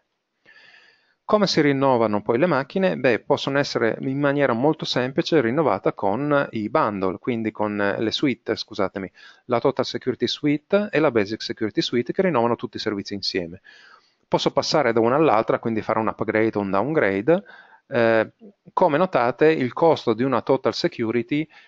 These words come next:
eh, costa come comprare tre servizi, quindi a questo punto se ho la maintenance e due servizi mi costa come la Total Security, tanto vale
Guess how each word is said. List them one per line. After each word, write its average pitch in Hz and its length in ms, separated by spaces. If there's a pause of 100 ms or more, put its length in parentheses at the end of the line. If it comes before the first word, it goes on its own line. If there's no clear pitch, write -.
(180)
eh, 113 300
costa 147 460
come 135 280
comprare 110 680
tre 113 160
servizi, 101 500
quindi 127 220
a 110 40
questo - 280
punto 110 320
se 110 320
ho 131 120
la 139 120
maintenance 95 720
e 117 100
due 127 160
servizi 123 580
mi 131 140
costa 104 300
come 110 320
la 104 100
Total 104 300
Security, 107 520
tanto 120 300
vale 104 380